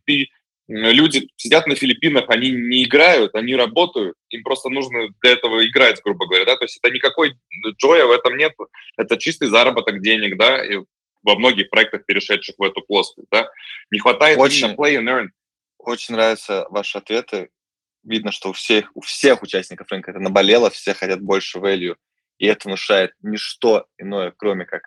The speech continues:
Speaker 2: абсолютный оптимизм и уверенность, что всё получится у тех Эн Эф Ти энтузиастов, которые в это верят и которые считают, что Эн Эф Ти должны быть, э, средством, а не целью. Подскажите, какие проекты будут приживаться у массовой аудитории, а какие нет, с вашей точки зрения? Буквально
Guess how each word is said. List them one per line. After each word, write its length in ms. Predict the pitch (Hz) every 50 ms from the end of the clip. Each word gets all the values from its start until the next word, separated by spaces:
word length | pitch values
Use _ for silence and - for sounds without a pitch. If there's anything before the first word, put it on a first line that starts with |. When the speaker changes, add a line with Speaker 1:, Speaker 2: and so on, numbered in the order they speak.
| _
Speaker 2:
абсолютный 640 | - - - - - - 117 117 120 110 - 92 92
оптимизм 440 | - - - 104 104 98 - 80 87
и 60 | 92
уверенность, 420 | 95 101 98 92 90 87 - -
что 160 | - - 85
всё 240 | - - - - 98
получится 640 | 92 - 90 98 113 - - - - - 90 85 - _ _ - - - - _ _ _
у 80 | - -
тех 280 | - - 98 92 - -
Эн 100 | 98 98
Эф 80 | 90 -
Ти 80 | -
энтузиастов, 440 | 95 90 - - 95 87 87 - -
которые 240 | - - - 87 90
в 20 |
это 160 | 90 - 92 90
верят 260 | 92 90 85 85 - -
и 120 | _ 82 85
которые 240 | - 85 - 85 90
считают, 240 | - - 90 90 -
что 160 | - - 90
Эн 20 |
Эф 60 | - -
Ти 80 | 95
должны 300 | 90 87 85 90 90 90
быть, 280 | 90 87 82 - - - _ _ _ _ _ _ _ _ _ _ _ 92
э, 300 | 92 92 92 90 87 82 -
средством, 540 | - - - 120 113 107 - - - 87 90
а 40 | 90
не 100 | 92 87
целью. 420 | - - 98 92 87 85 85 - _ _ _ _ _ -
Подскажите, 380 | - - 120 127 131 - -
какие 500 | - 107 - - - 160 170 156 131 - _
проекты 500 | - 110 113 123 123 - - - 90 85 - -
будут 200 | 95 101 - -
приживаться 440 | 104 104 110 110 107 - - -
у 20 | 101
массовой 320 | 101 101 - - 95 92
аудитории, 400 | 92 - - 101 92 92 92 90
а 140 | - - -
какие 300 | - 92 - - 104 98
нет, 220 | 104 120 131 - _
с 140 | - - -
вашей 160 | 98 92 -
точки 220 | 95 - - - 87
зрения? 340 | 92 92 87 85 85 80 - - -
Буквально 600 | - 107 98 - - 107 113 117 110 95 85 -